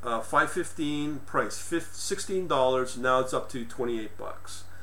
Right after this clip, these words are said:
Doubling in two days. That is incredible.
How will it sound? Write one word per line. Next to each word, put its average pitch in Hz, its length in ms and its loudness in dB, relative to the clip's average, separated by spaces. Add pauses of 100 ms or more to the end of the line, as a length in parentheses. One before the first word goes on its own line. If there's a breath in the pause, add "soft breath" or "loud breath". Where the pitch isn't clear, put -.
(340 loud breath)
Doubling 190 520 8
in 131 140 4
two 196 180 -2
days. 185 800 4 (880)
That 185 200 8
is 170 200 2
incredible. 165 720 0